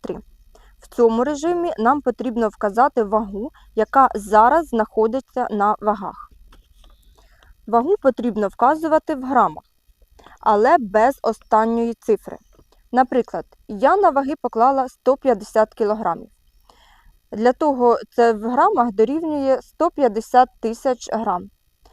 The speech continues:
Відкладаємо останню цифру, залишається п'ятнадцять тисяч. Наприклад, якщо я б поклала вагу сто кілограмів, то мені потрібно було б ввести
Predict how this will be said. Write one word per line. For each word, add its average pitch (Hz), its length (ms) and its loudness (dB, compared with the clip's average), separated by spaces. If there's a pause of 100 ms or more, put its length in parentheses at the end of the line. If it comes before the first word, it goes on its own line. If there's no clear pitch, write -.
(260)
Відкладаємо 240 760 4
останню 208 560 -2
цифру, 330 520 -6
залишається 262 920 0
п'ятнадцять 220 760 -2
тисяч. - 500 -12 (680)
Наприклад, 240 500 -2 (140)
якщо 226 340 -2
я 269 200 6
б - 20 -20 (120)
поклала 233 500 2
вагу 226 460 0
сто - 320 -4
кілограмів, 214 640 -2 (480)
то 262 100 2
мені 277 380 0
потрібно 220 540 0
було 214 240 0
б 185 100 -14
ввести 214 560 -6